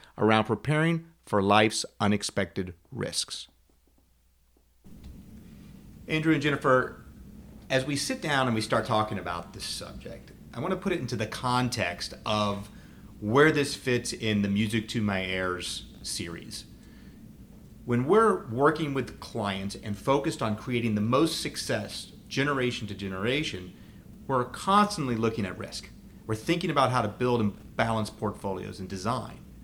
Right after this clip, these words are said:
But one thing that we don't have control of is risks outside of investments that just come along with life. So I really want to take some time and talk about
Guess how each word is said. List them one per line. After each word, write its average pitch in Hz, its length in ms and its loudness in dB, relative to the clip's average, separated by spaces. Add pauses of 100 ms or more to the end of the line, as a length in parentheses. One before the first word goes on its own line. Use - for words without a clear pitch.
(380)
But 117 100 -2
one 294 180 4
thing 220 280 0
that 131 180 -2
we 127 240 2
don't 214 180 4
have 208 220 -2
control 208 400 -2
of 220 280 -4 (600)
is 117 160 2
risks 143 500 2 (200)
outside 127 760 2 (460)
of 107 140 2
investments 98 720 -4 (220)
that - 180 0
just 127 180 -4
come 208 160 2
along 151 480 2
with 101 280 -2
life. 90 420 -14 (460)
So 113 340 2 (180)
I 123 60 -2
really 196 420 4
want 156 180 4
to 131 80 0
take 127 160 0
some 120 140 -2
time 143 360 2
and 107 80 0
talk 117 260 0
about 101 380 2